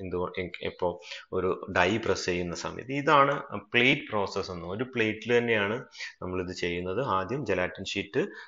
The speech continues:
നമ്മൾ വാക്വം യൂസ് ചെയ്തിട്ട് അതിലോട്ട് ഹോൾഡ് ചെയ്യും, അതിലോട്ട് ലിക്വിഡ് ആഡ് ചെയ്യും, അതിനുശേഷം അതിന്റെ മുകളിൽ സെ-, അതിന്റെ half of, ആ, gelatin capsule, ആ, ഷീറ്റ് നമ്മൾ അതിന്റെ മുകളിൽ വെച്ച്, ആ, അതിനെ പഞ്ച് ചെയ്തെടുക്കുക. നമുക്ക് സാൻഡ്വിച്ച് രൂപത്തിൽ സോഫ്റ്റ് ജെലാറ്റിൻ ക്യാപ്സ്യൂൾ കിട്ടും.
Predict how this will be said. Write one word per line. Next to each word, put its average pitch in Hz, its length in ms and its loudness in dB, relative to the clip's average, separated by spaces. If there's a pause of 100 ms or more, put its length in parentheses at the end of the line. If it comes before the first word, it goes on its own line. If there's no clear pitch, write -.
(140)
നമ്മൾ 90 440 -4
വാക്വം 92 400 -2
യൂസ് 87 260 -6
ചെയ്തിട്ട് 87 360 -4
അതിലോട്ട് 85 380 -6
ഹോൾഡ് 85 300 -2
ചെയ്യും, 117 240 -4
അതിലോട്ട് 87 400 -6 (180)
ലിക്വിഡ് 90 380 -4
ആഡ് 85 180 -2
ചെയ്യും, 147 300 -6
അതിനുശേഷം 90 580 -2 (460)
അതിന്റെ 87 220 -2
മുകളിൽ 87 260 -2
സെ-, - 300 -2
അതിന്റെ 87 280 -4
half 87 380 -2
of, - 40 -8 (320)
ആ, 87 200 -6 (100)
gelatin 82 560 -4
capsule, 87 380 -8 (260)
ആ, 85 80 -4
ഷീറ്റ് 110 420 -2
നമ്മൾ 82 200 -6
അതിന്റെ 82 200 -6
മുകളിൽ 82 280 -6
വെച്ച്, 82 240 -6 (540)
ആ, 90 200 -6
അതിനെ 101 200 2
പഞ്ച് 90 280 -4
ചെയ്തെടുക്കുക. 85 480 -4
നമുക്ക് - 340 -12
സാൻഡ്വിച്ച് 92 440 -4
രൂപത്തിൽ 85 520 -4 (320)
സോഫ്റ്റ് 85 260 -4
ജെലാറ്റിൻ 82 340 -6
ക്യാപ്സ്യൂൾ 78 400 -10
കിട്ടും. - 180 -10